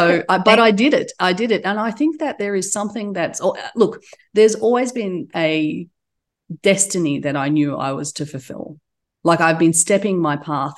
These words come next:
Speaker 2: every s-, part of the way. And when I look back and I think, "Yeah, that was all part of it." I knew that that would happen. That would all click into place. So there was groundwork being done that led me to here. I wasn't just like, "Hey, I was a stay-at-home mum with four kids and all of a sudden, bang, C E O."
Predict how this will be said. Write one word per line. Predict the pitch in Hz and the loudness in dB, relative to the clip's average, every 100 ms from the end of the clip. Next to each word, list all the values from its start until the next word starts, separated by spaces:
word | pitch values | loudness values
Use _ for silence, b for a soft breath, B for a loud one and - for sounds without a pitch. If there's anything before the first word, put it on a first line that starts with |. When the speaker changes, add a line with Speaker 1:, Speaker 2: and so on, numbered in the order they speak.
| - | -8
Speaker 2:
every | 151 143 | -4 -4
s-, | 147 | -4
part | - 147 143 151 | -6 -2 -2 -2
of | 147 | -4
the | |
way. | 151 151 139 | -2 -2 0
And | 156 | 0
when | 151 | 2
I | |
look | 156 190 | 0 -2
back | 180 151 | -2 -4
and | 143 | -4
I | 135 | -6
think, | 139 147 | -6 -4
"Yeah, | 190 | -4
that | 165 156 | -2 -2
was | 160 156 | -2 -4
all | 160 | -6
part | - 170 | -6 -8
of | 196 | -8
it." | - _ B B B | -12 _ B B B
I | 165 | 4
knew | 185 196 | 4 4
that | 196 - | 0 -2
that | 156 | -4
would | 156 | -4
happen. | 147 175 - 143 | -6 -8 -6 -4
That | 147 147 | -4 -2
would | 160 | 0
all | 165 170 156 - _ _ _ | 2 2 0 -4 _ _ _
click | - 175 | -8 -2
into | 156 151 | -2 -2
place. | 143 175 151 | -4 -4 -2
So | - 156 | 0 0
there | 165 170 | 0 -2
was | 190 208 | 0 -2
groundwork | 208 143 151 180 202 202 151 147 147 | -4 -4 -2 0 -2 -2 -4 -4 -6
being | 151 139 131 | -4 -4 -4
done | 135 156 151 - - b | -6 -4 -4 -6 -14 b
that | - - | -10 -2
led | 147 147 | -2 0
me | 143 139 | -2 -2
to | - | -6
here. | 127 143 139 | -4 -2 -2
I | 143 | 0
wasn't | 147 170 180 165 | 0 0 0 -2
just | 151 | -4
like, | 156 143 | -8 -6
"Hey, | 170 | -2
I | 147 | -2
was | 170 139 | -2 -4
a | |
stay-at-home | - 147 143 147 139 | -2 -2 -2 -2 -2
mum | 147 160 | 0 0
with | 151 147 | -2 -6
four | 170 147 | -6 -6
kids | - 151 | -2 -2
and | 147 | 0
all | 151 | -2
of | 151 | -2
a | 147 | -4
sudden, | 156 131 | -4 -2
bang, | 143 143 139 | -2 -4 -4
C | 151 143 | -6 -4
E | 147 | -4
O." | 139 | -6